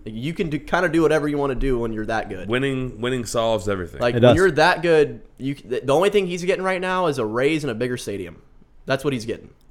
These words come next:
Speaker 2: Said a whole lot right there.
Speaker 3: He
Speaker 1: Like,
Speaker 3: did.
Speaker 2: A lot of people don't like it.
Speaker 1: No, but I mean,
Speaker 2: I,
Speaker 1: that's
Speaker 2: that's, that's why, like, my biggest gripe or my biggest, like, m-, m-, internally
Speaker 1: Yeah,
Speaker 2: with
Speaker 1: same.
Speaker 2: Tennessee that I have is, like, I don't really like what they do.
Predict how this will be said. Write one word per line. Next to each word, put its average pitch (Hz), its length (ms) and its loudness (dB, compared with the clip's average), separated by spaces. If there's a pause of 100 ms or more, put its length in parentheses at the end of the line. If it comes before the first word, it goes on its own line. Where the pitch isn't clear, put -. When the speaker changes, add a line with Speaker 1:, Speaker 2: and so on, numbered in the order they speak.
Speaker 2:
Said 107 260 -6
a - 20 -4
whole 110 160 0
lot 107 220 0
right 82 160 -6
there. 85 200 -8 (120)
Speaker 3:
He 170 80 10
Speaker 1:
Like, 127 140 4
Speaker 3:
did. 151 260 8 (500)
Speaker 2:
A 135 80 0
lot 160 220 10
of 160 60 0
people 156 120 -4
don't 156 200 4
like 151 240 8
it. 120 160 -8 (160)
Speaker 1:
No, 131 380 4
but 131 260 4
I 151 60 8
mean, 156 100 -2
Speaker 2:
I, 151 80 -2
Speaker 1:
that's 160 80 -4
Speaker 2:
that's, 196 240 4
that's 175 320 0
why, 196 180 -2
like, 156 180 -4
my 160 120 0
biggest 139 360 -4
gripe 120 360 0
or 135 80 -6
my 117 160 -4
biggest, 127 400 -2
like, 123 160 -12
m-, 120 160 -16 (180)
m-, 127 160 -2 (100)
internally 123 560 0 (120)
Speaker 1:
Yeah, 139 280 4
Speaker 2:
with 123 140 2
Speaker 1:
same. 180 160 6
Speaker 2:
Tennessee 147 400 -2 (240)
that 117 120 4
I 127 100 6
have 131 400 6
is, 107 120 -2
like, 110 300 2 (800)
I 220 160 4
don't 196 120 4
really 170 200 4
like 117 420 0
what 113 180 0
they 107 140 2
do. 101 360 -6